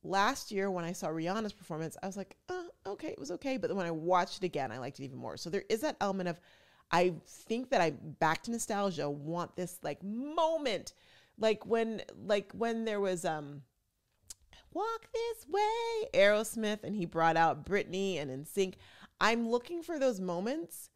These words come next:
and maybe it's because I was younger, so it was more, so I, I just, you know, it's different when you're younger. More innocent when you're younger. You have these high, high, high expectations. It was better than Justin Timberlake's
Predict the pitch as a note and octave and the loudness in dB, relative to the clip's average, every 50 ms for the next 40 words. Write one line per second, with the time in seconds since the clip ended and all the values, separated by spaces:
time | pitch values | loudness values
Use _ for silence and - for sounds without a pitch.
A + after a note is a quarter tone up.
0 | _ _ _ _ - - G#3 G#3+ G#3 G3+ G3+ B3 C4+ B3+ - - B3 A#3+ - A#3 | _ _ _ _ -4 -2 0 2 4 4 4 2 0 -2 -4 -6 -8 -6 -4 -2
1 | G#3+ G3 F3+ F#3 D#3+ D#3+ F3 E3+ - - F3+ E3+ - - D3 - - D#3 D#3+ D#3+ | 0 0 0 0 0 0 0 0 0 0 -2 -2 -2 -2 -4 -4 -4 -4 -4 -4
2 | D#3+ D#3+ D3+ - _ _ _ _ - - F3+ D#3+ - - - E3+ E3 E3 D3 - | -4 -4 -6 -8 _ _ _ _ -10 -4 -4 -4 -4 -2 -2 -2 0 0 -2 -4
3 | - - _ _ - - - - - _ _ _ - - D#3+ D3+ D#3+ E3 D#3+ - | -12 -20 _ _ -16 -16 -16 -16 -20 _ _ _ -8 -8 -6 -4 -4 -6 -6 -6
4 | - - F3+ F3+ F3 F3 E3+ E3 - - - G#3+ G#3 - G#3 - C#3+ C#3+ C#3 A2+ | -10 -8 -6 -4 -4 -4 -4 -6 -8 -8 -10 -8 -8 -8 -10 -10 -10 -10 -12 -14
5 | - C#2 - - - - - - _ _ _ _ _ _ _ _ _ - F#3+ F#3+ | -14 -14 -14 -14 -14 -14 -14 -16 _ _ _ _ _ _ _ _ _ -12 -8 -6
6 | - G3+ G3+ F3+ F#3+ - E3 D#3+ D#3 C3+ - - - E3 - D#3 D3+ - - - | -4 -4 -4 -4 -6 -8 -10 -10 -12 -12 -14 -16 -14 -10 -8 -8 -8 -8 -10 -12
7 | A2 - - - - _ _ _ _ - F#3+ G3 F#3+ G#3 G3 - G3+ - - G#3 | -12 -12 -16 -20 -20 _ _ _ _ -4 -4 -2 0 0 -2 -2 -4 -4 0 2
8 | F3 F#3+ G#3 G3+ F3+ F#3+ F#3 D#3+ D#3+ - - D3+ - - - C#3 - _ - - | 2 2 2 0 -2 -2 -2 -2 -2 -2 -4 -6 -8 -10 -12 -12 -12 _ -16 -14
9 | - D3 D3+ D3 - - - - _ _ - - - _ _ _ _ _ _ _ | -10 -10 -8 -8 -8 -10 -10 -14 _ _ -20 -20 -20 _ _ _ _ _ _ _
10 | _ _ _ _ _ _ _ _ _ _ _ _ _ _ _ - G#3+ A3+ A#3 A#3 | _ _ _ _ _ _ _ _ _ _ _ _ _ _ _ 4 6 6 6 6
11 | F#3+ D#3+ G3+ G3 G#3+ A#3+ B3+ B3+ C4+ B3 G#3+ F#3+ F#3+ G#3 - - F#3+ E3+ - E3+ | 6 8 6 8 8 6 4 4 2 0 2 2 2 0 0 -4 -4 -2 -2 -2
12 | G3 F#3 F3 D#3+ D3 C#3 C3+ - - - - - - | 0 0 0 0 0 -2 -4 -6 -10 -10 -10 -10 -12